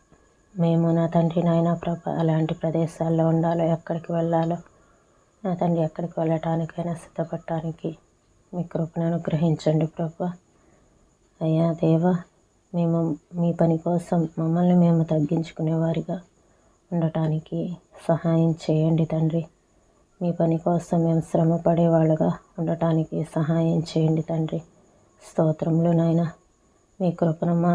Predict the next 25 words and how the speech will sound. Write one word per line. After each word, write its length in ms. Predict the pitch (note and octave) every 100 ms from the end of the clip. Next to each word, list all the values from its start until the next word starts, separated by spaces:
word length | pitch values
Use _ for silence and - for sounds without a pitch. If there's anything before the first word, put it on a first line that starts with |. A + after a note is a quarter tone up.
| E3
అందరికీ 400 | E3 F3 E3+ D3
దయచేయమని 580 | D#3+ E3 - F3 F3 E3+
అడుగుచున్నాను 680 | E3 E3 D#3+ - E3 E3 E3 D#3+
ప్రభువా. 340 | D#3+ D#3+ E3 D#3 - -
స్తోత్రములు 680 | - E3+ E3+ D#3+ D#3+ E3 E3
నాయనా, 260 | E3 E3 F3 E3+
స్తోత్రములు 600 | E3+ D#3 - E3 E3+ E3+
నాయనా. 240 | E3 D#3+ F3 - _ _ _ _ -
ఈ 80 | F3 E3+
లోకంలో 480 | E3+ E3+ E3+ E3+ E3+
ఉన్నటువంటి 640 | E3 E3 E3+ E3 E3 E3 E3 E3+
అధికారులకు 540 | E3 D#3+ E3+ E3+ E3 E3+ E3
మేము 220 | D#3+ E3 D#3+ F#3
ఎంతగానో 440 | D#3 E3 E3 E3 E3 E3
భయపడతాము. 640 | D#3+ D#3+ D#3+ E3 D#3+ F3 - _ _ _ _ _ _
అలానే 360 | F3+ E3+ F3 F3+ E3+
నా 80 | D#3+
తండ్రి, 240 | F3 E3 D#3 E3+
మా 60 | E3
పర-, 300 | E3 E3 D#3+ D3 _
పరమ 240 | F3+ E3 F3 F3
కుమ్మరువైన 580 | E3+ E3+ E3+ E3+ E3 E3+ E3+ _ -
మీకు 280 | F3+ F3+ - F3
నా 80 | E3+ D#3+
తండ్రి 260 | F#3 F3